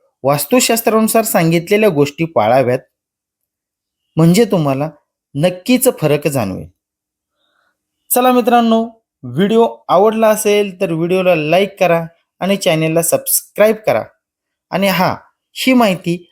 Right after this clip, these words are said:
आपल्या मित्रांनाही समजावी म्हणून व्हिडिओला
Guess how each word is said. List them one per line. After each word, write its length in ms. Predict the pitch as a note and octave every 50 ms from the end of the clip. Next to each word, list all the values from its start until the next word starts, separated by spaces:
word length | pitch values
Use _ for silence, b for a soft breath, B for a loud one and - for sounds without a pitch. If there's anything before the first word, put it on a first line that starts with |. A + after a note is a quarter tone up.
| _ _
आपल्या 280 | E3+ F3 - G3+ G3+
मित्रांनाही 560 | F#3 F3 E3 - - F#3+ A3 A3+ A#3 B3 B3+ A#3+
समजावी 460 | - B3 A3 G3 F#3 E3+ D3+ E3+ E3+ b b b b _ _ _ -
म्हणून 320 | F3 F#3 F3 E3+ F#3 G3+ G3 - _ _ _ _ _ _ _ _ -
व्हिडिओला 460 | A#2 D3 E3 F#3+ F3 E3 E3 F3+